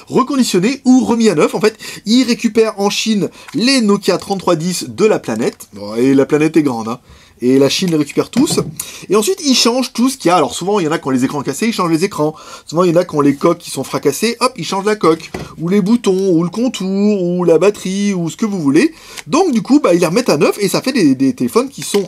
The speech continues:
un, plutôt sympas, et, euh, qui sont, euh, voilà, oui, je peux pas vous cacher. Moi-même, j'ai eu un trente-deux dix, et après, j'ai eu un trente-trois dix, où je pouvais faire la sonnerie de MacGyver. Voilà. C'est certainement les téléphones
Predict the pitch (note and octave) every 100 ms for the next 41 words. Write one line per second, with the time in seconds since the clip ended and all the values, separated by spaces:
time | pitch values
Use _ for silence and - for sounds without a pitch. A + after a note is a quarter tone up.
0 | - G#3 F#3+ C3+ - - - A3 A#3+ -
1 | D#3 - A3+ C#4 C4 - - - - D#3+
2 | G3+ G#3+ F#3 D#3+ D3+ D3 C#3+ C#3 B2+ -
3 | - C4+ A#3+ D#3 - - - - _ B2
4 | A2 G2+ A2 E3 G#3+ F#3+ F3+ - - C4
5 | B3 G#3 - - - D#3+ C4+ F4 G4 G4
6 | D3+ F#3 B3+ G3+ - - G#3 G3+ G#3+ C4+
7 | D4+ - - - - C3+ D#3 - C4+ D3+
8 | A#3 B3+ G#3+ - A#3 A#3 C#4 A#3+ B3 F3+
9 | - D#3 F3 F#3 - E3 G#3+ G3 F3+ F#3+
10 | F#3+ F3 D#3 - B2+ G#2 - - - F#3+
11 | G#3 G#3+ A3 B3+ B3+ G#3 D#3+ F3 F3 E3+
12 | F3 G3+ A3+ G3